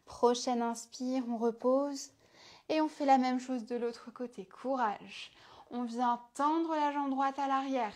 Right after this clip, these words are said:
pied flex. Tendre le bras gauche à l'avant. On regarde vers le sol, on casse pas la nuque, on inspire. Expirez, connectez, genou, coude, faites-vous confiance. Inspirez, tendez.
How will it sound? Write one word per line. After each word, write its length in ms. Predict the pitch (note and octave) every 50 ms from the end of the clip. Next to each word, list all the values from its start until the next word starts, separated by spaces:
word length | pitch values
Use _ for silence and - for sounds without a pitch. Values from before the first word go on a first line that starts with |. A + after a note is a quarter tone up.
| -
pied 200 | - - - A#3
flex. 540 | A3 - - C4 A3 - - - - - - -
Tendre 400 | - B3+ B3 B3+ C4 B3+ C4 C4+
le 140 | C4 C4 B3
bras 180 | B3 A#3+ B3+ B3
gauche 300 | A3+ B3 B3+ B3+ B3+ C4
à 80 | B3+
l'avant. 320 | B3 B3+ B3+ A#3+ G#3+ - - _ _ _ _ - - - - - -
On 100 | A#3 B3
regarde 400 | - B3 A#3+ B3 A#3+ B3 B3 B3
vers 200 | A3+ B3 A#3+ A#3
le 80 | A#3
sol, 280 | A3+ - - D#4+ E4 F4
on 120 | E4+ D4+
casse 240 | C#4+ C4+ B3 A#3+ -
pas 120 | - B3 A#3+
la 140 | A#3+ A#3
nuque, 240 | A#3+ C4 D4+ C#4 -
on 140 | C#4 C4 C4
inspire. 580 | C4 C#4 C4+ - - - - B3+ G#3 G3 F#3+ - - - _ _ - - - - - -
Expirez, 720 | - A#3 A#3+ A#3 - - - - - - C4 C4+ C4 C#4 C4+
connectez, 640 | C4+ - C#4+ D4 C4+ D4 D4 D4 - - C4 A#3+ A3
genou, 340 | G#3+ A3 B3+ C4 C4+ D4+ D#4
coude, 360 | D4+ - - C4+ A3+ A3 -
faites-vous 560 | - - - - C4+ C4 A3 A3 A3 B3+ C4+
confiance. 840 | C4 - C#4+ C#4+ C#4+ C#4 - - A3+ - - - - - - - - _ - - - - - - -
Inspirez, 800 | - A#3+ A#3+ B3 B3 - - - - - - C4+ B3 B3+ C4 C4 C4
tendez. 400 | C#4+ C#4+ D4 C#4 A#3+ G3+ -